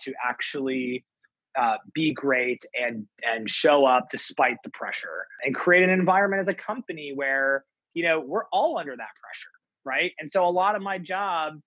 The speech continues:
I think for anyone leading an organization, whether it's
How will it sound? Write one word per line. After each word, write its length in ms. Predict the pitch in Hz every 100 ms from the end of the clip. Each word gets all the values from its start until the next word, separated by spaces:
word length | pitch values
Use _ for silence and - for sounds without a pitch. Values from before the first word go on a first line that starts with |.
| _ 135
I 60 |
think 180 | 180 160
for 100 | 156
anyone 360 | 156 170 160 143
leading 260 | 156 165 156
an 80 |
organization, 840 | 147 139 135 127 151 156 - 131 131
whether 280 | 131 131 131
it's 180 | 123